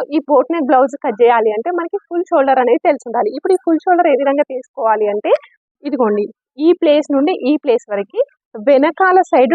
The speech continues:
టేప్ పెట్టి తీసుకోవాలి. ఇక్కడ జడ ఉన్నా కూడా లేపి పైనుండి తీసేసుకోండి, ఓకే?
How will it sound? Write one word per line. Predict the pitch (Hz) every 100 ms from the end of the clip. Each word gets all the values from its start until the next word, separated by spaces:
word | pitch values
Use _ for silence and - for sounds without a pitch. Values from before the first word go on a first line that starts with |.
| 339
టేప్ | 240 247
పెట్టి | 233 - 370
తీసుకోవాలి. | 302 - 208 202
ఇక్కడ | 226 277 226
జడ | 254 277 302
ఉన్నా | 269 269
కూడా | 285 415 311
లేపి | 226 - 440 -
పైనుండి | 226 254 262 349
తీసేసుకోండి, | 226 - 208 - 196 -
ఓకే? | 277